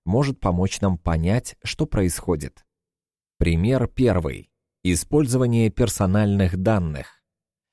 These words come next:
Наверняка всем вам приходилось регистрироваться на сайтах и придумывать логины. При этом часто предлагается выбор. Можно создать новую учетную запись или войти в систему с существующей учетной записью.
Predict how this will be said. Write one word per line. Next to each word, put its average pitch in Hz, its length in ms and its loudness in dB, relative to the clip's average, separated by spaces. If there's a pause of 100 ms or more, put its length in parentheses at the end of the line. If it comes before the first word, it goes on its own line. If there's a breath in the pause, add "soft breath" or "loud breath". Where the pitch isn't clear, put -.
(260)
Наверняка 90 600 0
всем 147 340 -2
вам 113 180 0
приходилось 98 680 0
регистрироваться 92 960 0
на 78 140 0
сайтах 131 560 -2
и 127 160 -4
придумывать 104 720 0 (100)
логины. 92 680 0 (520)
При 92 100 4
этом 101 220 2
часто 98 280 0
предлагается 95 680 2
выбор. 101 440 -2 (200)
Можно 117 320 0
создать 98 580 0
новую 92 480 2
учетную 82 520 -2
запись 110 520 -2
или 143 180 0
войти 101 360 0
в 90 80 -6
систему 117 680 -2
с - 80 -8
существующей 98 1080 -2
учетной 87 520 -2
записью. 85 680 -4